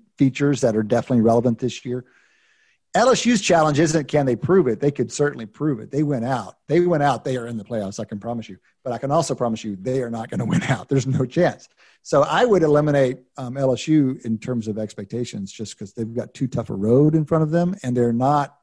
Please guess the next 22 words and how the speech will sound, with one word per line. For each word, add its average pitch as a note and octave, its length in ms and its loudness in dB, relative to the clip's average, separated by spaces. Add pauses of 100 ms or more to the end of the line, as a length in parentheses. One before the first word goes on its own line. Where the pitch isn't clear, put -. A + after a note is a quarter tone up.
what B2+ 180 -2
they A2+ 80 -6
were E3 260 2
last A#2+ 300 -8
year. G#2 100 -16
No, B2 140 -4
there's D#3 240 -2
no E3 100 -4
way E3 140 2
they D3 100 0
could G#3 240 -6
be. F#3+ 200 -8 (480)
Oklahoma, F#3+ 880 2 (1080)
I D3+ 40 0
mean, D#3 260 2
it's D#3 220 0
an D3+ 100 2
argument F#3+ 520 2
about C#3 420 2
the C3+ 80 -6
Big A#2+ 360 -2
twelve, A2+ 600 -2